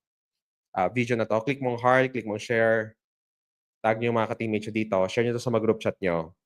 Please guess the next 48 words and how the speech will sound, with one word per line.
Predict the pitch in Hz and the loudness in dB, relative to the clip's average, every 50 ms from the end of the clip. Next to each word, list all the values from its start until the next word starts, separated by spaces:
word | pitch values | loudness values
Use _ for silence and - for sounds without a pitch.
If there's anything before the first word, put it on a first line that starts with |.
| _ _ _ _ _ _ _ _ _ _ | _ _ _ _ _ _ _ _ _ _
And | - 156 156 156 156 151 147 | -14 -6 -4 -2 0 2 4
by | 156 208 226 | 6 6 8
the | 196 | 8
way, | 135 113 104 101 110 123 - | 8 6 6 6 4 0 -2
kung | - - 123 | -2 0 0
may | 127 127 | 2 2
mga | 131 127 123 | 0 0 0
first | - 123 117 - - | 0 0 0 0 -2
time | 120 113 107 | -4 -4 -4
dito, | 107 101 - 117 120 | -4 -4 -2 -2 -2
gusto | 113 110 104 - 104 | -2 -4 -6 -8 -8
ko | 95 104 | -6 -6
i-welcome | 101 85 95 98 90 90 - 90 85 | -4 -2 -2 -2 -2 -4 -4 -6 -6
lahat. | 92 92 - 135 143 147 - _ _ | -6 -2 0 0 0 0 -2 _ _
May | - 117 | -6 -4
mga | 113 117 117 117 113 | -2 -2 -2 -2 -2
network | 120 117 - 120 113 - | -2 -2 -2 -2 -2 0
marketers | 113 110 107 107 110 113 - | 0 0 0 0 -2 -4 -4
dito, | 120 113 - 131 | -6 -6 -6 -6
nakaka-join | 123 117 113 117 - - 120 117 - 170 175 170 | -6 -6 -6 -4 -4 -4 -4 -2 0 0 0 0
lang, | 160 160 165 160 131 | 0 0 -2 -2 -4
and | 107 123 123 | -2 0 2
then | 120 | 2
you're | 120 117 120 | 2 0 -2
trying | 117 - 127 127 131 131 139 | -2 -2 -4 -4 -2 -2 -2
to | 135 | 0
learn | 135 139 143 143 135 139 | 2 2 0 0 -2 -2
things. | - 156 156 156 156 156 147 - - - | 0 2 2 2 0 -2 -6 -8 -4 0
Welcome | 113 110 110 110 - 117 - | 0 2 2 0 -2 -6 -6
sa | 117 | -6
industry | 110 123 113 120 - - 120 117 | -6 -4 -2 -4 -2 0 0 2
natin. | 117 127 123 123 - 131 127 127 127 - | 4 4 4 6 6 4 4 4 4 2
I | - 101 101 | 4 4 4
hope | - - 139 139 139 139 - _ _ _ _ _ _ _ _ _ _ _ | 4 6 6 6 6 4 0 _ _ _ _ _ _ _ _ _ _ _
na | - 120 117 113 110 107 107 107 113 110 - _ _ _ _ _ _ _ _ | 2 6 6 8 8 6 4 0 -4 -8 -14 _ _ _ _ _ _ _ _
paigtingin | - 127 135 135 135 135 143 135 135 135 | 4 6 6 4 4 4 4 6 6 6
ninyo | 135 135 131 127 127 131 139 156 160 | 4 4 4 4 4 4 4 2 2
yung | 156 147 135 123 - | 2 0 0 0 0
pagbibuild | 127 123 120 120 127 123 123 | 0 0 2 4 4 4 4
ng | 120 117 | 2 2
network | 117 110 120 113 - | 0 0 0 0 2
marketing | 117 113 120 113 113 113 104 | 2 2 2 0 -2 0 -2
business. | 107 - - 127 131 139 135 - | -2 -2 0 -2 -2 -2 -2 -6
Basta | - 110 - 113 107 | -8 -6 -4 -4 -2
gawin | 110 113 110 | -2 -2 -2
siya | 113 113 107 | 0 0 0
ng | 107 104 | 0 2
tama | 107 101 101 110 117 123 131 | 2 2 2 2 2 0 0